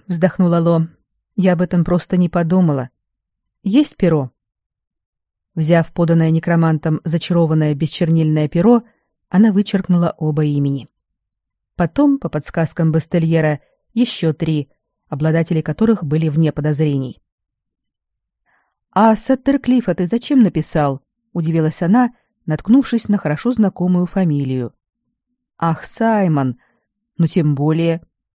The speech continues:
он же погиб!" "А ты не говорила, что тебе нужны только живые", резонно отметил некромант, полностью подтверждая мнение, что маги Фиолетовой гильдии не видят особой разницы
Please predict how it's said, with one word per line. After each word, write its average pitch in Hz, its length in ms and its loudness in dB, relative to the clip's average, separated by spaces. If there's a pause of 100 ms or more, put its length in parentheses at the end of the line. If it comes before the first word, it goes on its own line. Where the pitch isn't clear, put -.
(180)
он 180 160 2
же 165 120 0
погиб!" 247 460 0 (1900)
"А 180 180 0
ты 247 200 2
не 302 180 6
говорила, 262 560 4
что - 200 -4
тебе 165 260 0
нужны 170 340 0
только 170 340 0
живые", 165 600 0 (200)
резонно 165 440 2
отметил 165 340 -2
некромант, 160 680 0 (480)
полностью 170 460 2
подтверждая 165 580 0
мнение, 233 500 4 (280)
что - 300 -4
маги 156 400 0
Фиолетовой 156 600 -2
гильдии 175 460 -2
не 180 180 2
видят 147 280 -4
особой 151 380 -4
разницы 151 600 -2